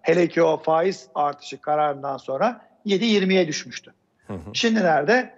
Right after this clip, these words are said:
Speaker 1: İşte sekiz onda diyelim. Yüzde on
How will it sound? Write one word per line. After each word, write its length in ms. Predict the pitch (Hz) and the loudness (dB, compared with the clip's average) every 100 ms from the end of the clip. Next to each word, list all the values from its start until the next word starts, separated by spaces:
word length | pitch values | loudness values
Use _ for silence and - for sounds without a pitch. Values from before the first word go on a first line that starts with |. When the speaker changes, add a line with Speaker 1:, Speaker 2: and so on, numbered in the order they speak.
| - | -20
Speaker 1:
İşte 180 | - - | -20 -6
sekiz 340 | - 226 202 | -2 0 0
onda 380 | 170 151 135 117 _ | 0 -2 -6 -8 _
diyelim. 300 | 156 139 110 - - - _ | -2 -2 -4 -16 -20 -20 _
Yüzde 560 | 190 214 175 208 208 - | 0 0 2 2 2 2
on 360 | 185 202 247 | 0 0 -4